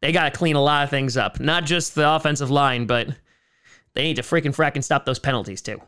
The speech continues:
Number eight, you got the other L A team. You got the L A Chargers. Back on track after losing two straight.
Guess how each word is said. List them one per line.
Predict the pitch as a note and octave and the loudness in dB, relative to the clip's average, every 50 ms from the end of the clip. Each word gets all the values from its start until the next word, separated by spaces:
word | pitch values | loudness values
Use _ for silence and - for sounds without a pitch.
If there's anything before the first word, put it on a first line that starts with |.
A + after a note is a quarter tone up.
| _ _ - | _ _ 0
Number | D#3+ G3+ B3 D#4 F4+ F#4 E4+ D4+ B3+ A3+ - - | 2 4 4 4 4 4 4 4 4 2 0 -2
eight, | - A3+ B3+ C#4+ - - | -2 0 0 0 -2 -2
you | F#3 G3 G3 D#3 | -2 -2 -2 -2
got | D3 D#3+ F#3+ A3+ B3+ C4 - F3 | 0 0 0 0 0 -2 -2 -2
the | F3+ F3 | 0 0
other | F3 F3+ E3+ F3 | 2 2 2 2
L | D#3+ - F3 E3+ E3+ E3+ | 2 2 2 2 2 2
A | E3+ F3 | 2 0
team. | E3+ E3+ - F3 F3 F3+ F#3 F#3+ | -2 -2 -2 0 2 2 2 4
You | F3 E3 E3 | 4 2 2
got | C#3+ C#3 F#3 G#3 A3+ - - | 2 2 2 4 2 2 0
the | - D#3+ D3+ - - - | -2 -2 -2 -2 -4 -2
L | D#3 D#3+ D#3+ D#3+ D#3 | 0 2 4 4 4
A | D#3 D#3 D#3 D#3 D3+ | 4 2 0 -2 -4
Chargers. | - - E3 D#3+ D#3 D3+ D3 C#3+ D3 D3 C#3 C3+ | -4 -2 0 2 2 2 0 0 -2 -2 -2 -2
Back | B2+ D#3 D4+ F4+ G4+ G4+ G4+ | -2 0 2 2 2 2 2
on | F4+ E4+ F4 F4 E4+ - | 4 4 4 4 2 -2
track | - C4 C4+ C#4 B3+ G#3 - - - - _ - - - - - | -2 0 2 2 2 2 0 -2 -8 -16 _ -20 -20 -12 -4 0
after | - A3+ A#3+ B3 - - G#3 F#3+ F3+ | 0 2 2 2 2 2 4 4 6
losing | E3+ F3 G3 A#3+ C4 B3 G3 G#3 F3 D#3+ - | 6 6 6 6 4 4 4 2 -2 -2 -2
two | - - A3 A3+ G#3 | -2 2 4 4 4
straight. | - - - - F3+ F#3 G3+ G#3 G3+ - | 2 0 -2 0 2 2 2 0 -2 -4